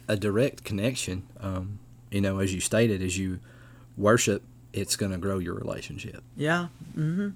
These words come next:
Speaker 2: Yeah.
Speaker 1: It, it, that, I mean, that's, that's the bottom line. And the thing about, um, the, some of the unintentional worship, I guess, is at the time, you know, those things are good for a moment.
Speaker 2: Yeah.
Speaker 1: You, you don't know what you're missing on the other side.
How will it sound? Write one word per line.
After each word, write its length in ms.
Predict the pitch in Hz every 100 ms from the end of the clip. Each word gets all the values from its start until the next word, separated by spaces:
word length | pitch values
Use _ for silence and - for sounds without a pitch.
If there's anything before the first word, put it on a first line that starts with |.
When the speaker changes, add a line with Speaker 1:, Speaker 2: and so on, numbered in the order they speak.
| 165
Speaker 2:
Yeah. 180 | 180 170 - -
Speaker 1:
It, 160 | - 92 95
it, 100 | 95
that, 220 | 98 98
I 20 |
mean, 160 | 98 95
that's, 280 | 95 -
that's 280 | - 101 -
the 80 | 101
bottom 260 | 92 90 92
line. 300 | 104 92 87
And 160 | 104
the 80 | 98
thing 240 | - 113
about, 400 | 107 101 101 101 - - - - - - -
um, 460 | 95 92 92 92 90 - - - -
the, 260 | 98 101 92
some 200 | - 104
of 40 |
the 100 | 98
unintentional 640 | 113 104 92 107 95 98
worship, 460 | 95 95 - 98 -
I 80 | 92
guess, 460 | 87 90 98 - - - -
is 600 | 92 90 92 90 90 - - - - - - - - - - -
at 160 | 117 110
the 80 | -
time, 540 | - 123 113 101 101 - -
you 100 | 98
know, 100 | 95 95
those 180 | 98 -
things 240 | 104 92
are 80 | 92
good 260 | 104 101
for 360 | - 98 95 95 -
a 80 |
moment. 360 | 98 95 92 90 - - - -
Speaker 2:
Yeah. 240 | 156 147 131
Speaker 1:
You, 140 | 98
you 180 | - 101
don't 240 | 101 107 107
know 120 | 104
what 220 | 98 -
you're 60 | 95
missing 300 | 98 - 95
on 100 | 92
the 100 | 90
other 140 | -
side. 300 | - -